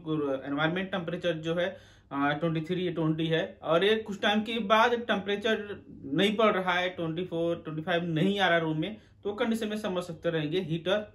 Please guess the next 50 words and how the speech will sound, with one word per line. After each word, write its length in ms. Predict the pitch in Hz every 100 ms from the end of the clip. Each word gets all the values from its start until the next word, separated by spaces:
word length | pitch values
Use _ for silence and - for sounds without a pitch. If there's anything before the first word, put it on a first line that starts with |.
| -
चालू 320 | 147 147 160
नहीं 420 | 165 151 143 185 175
है, 220 | 175 - -
नहीं 320 | 139 156 139
work 180 | 120 -
कर 100 | 120
रहा 400 | 117 117 120 127
है। 180 | 117 117 - - - -
तो 320 | 277 269 -
वापस 400 | 196 190 247 233
हमें 220 | 226 220
कहाँ 240 | 220 190 -
पर 80 | 214
जाना 220 | 208 208
पड़ेगा, 360 | 208 208 214 233
Heater 380 | 165 165 175 170
चेक 240 | 160 156
करने 220 | 156 147
के 100 | 139
लिए 100 | 143
जाना 240 | 131 117 110
पड़ेगा। 320 | 113 107 - - - -
तो 60 | 220
उसमें 240 | 220 277
कुछ 160 | 294 -
safety 360 | - 208 254
devices 440 | 240 208 185 190 208
लगे 260 | 196 185
रहते 320 | 180 165 151 165
हैं 200 | 196 233
normally। 440 | 165 151 156 185 220 - - -
आप, 240 | 143 156 175
फर्स्ट 500 | 175 165 196 190 196
यहाँ 140 | 185
पर 200 | 185 190
thermostat 400 | 175 185 190 202
से 140 | 196 202
आपने 340 | 190 190 196
on 280 | 196 156 170
कर 100 | 190
लिया 220 | 190 190 190
है, 100 | 185
चालू 300 | 185 185 185
कर 180 | 196
लिया, 200 | 196 196
हीट 240 | 185 170 190
mode 200 | 190 190
कर 120 | 185
लिया 240 | 185 185
है। 140 | 190